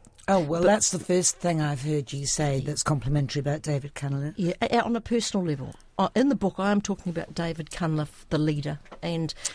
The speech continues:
Speaker 1: And
Speaker 2: how
Speaker 1: what you say in the book is, "I have to be very careful what I say about David Cunliffe." Why? To go for it.
Speaker 2: No, I, I don't want to,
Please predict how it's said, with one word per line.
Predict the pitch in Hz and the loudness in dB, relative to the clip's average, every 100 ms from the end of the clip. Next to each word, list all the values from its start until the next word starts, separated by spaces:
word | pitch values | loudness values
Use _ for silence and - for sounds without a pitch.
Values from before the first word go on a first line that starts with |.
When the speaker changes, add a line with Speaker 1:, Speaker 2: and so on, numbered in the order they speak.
| - | 2
Speaker 1:
And | 196 | 8
Speaker 2:
how | 202 | 10
Speaker 1:
what | 262 269 | 8 6
you | 247 | 4
say | 220 214 | 6 6
in | 208 | 6
the | |
book | 175 170 170 | 4 0 -2
is, | 156 | 0
"I | 165 | 0
have | 170 | -2
to | |
be | - | -2
very | 156 185 208 | 2 2 2
careful | - 180 170 | -2 -2 0
what | 165 | -2
I | 151 | -2
say | 170 170 | -4 -4
about | 160 143 | -4 -2
David | 110 135 | -4 -4
Cunliffe." | - 135 127 135 - - - | -4 -4 -4 -8 -18 -16 -4
Why? | 170 117 80 110 - - | -2 -2 -4 -10 -16 -12
To | |
go | 370 494 466 | -6 -2 -2
for | - | -2
it. | - - - - - - - | -4 -6 -20 -14 -12 -12 -2
Speaker 2:
No, | 269 277 349 | 2 4 4
I, | - 285 - | 2 0 0
I | 294 | 0
don't | 285 277 226 | 2 2 0
want | 180 180 214 | 0 0 2
to, | - | 0